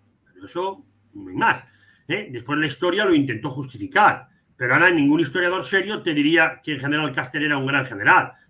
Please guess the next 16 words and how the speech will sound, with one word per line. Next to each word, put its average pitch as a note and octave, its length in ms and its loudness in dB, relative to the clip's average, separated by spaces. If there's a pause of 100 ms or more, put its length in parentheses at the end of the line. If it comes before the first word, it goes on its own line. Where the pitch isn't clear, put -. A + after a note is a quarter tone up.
Te C3 80 -6
diría, B2+ 160 0
no, C#3 100 0
no, E3 160 2
era B2+ 140 0
un E3 160 -2
megalómano G#3 720 2 (380)
que C#3 80 -6
evidentemente, F3 880 0 (360)
¿eh?, G#3 260 -6 (220)
se - 200 -2
metió D3+ 360 2
donde F3 260 2
no F3+ 140 0
podía C#3+ 240 0
revolver. A#2 560 -2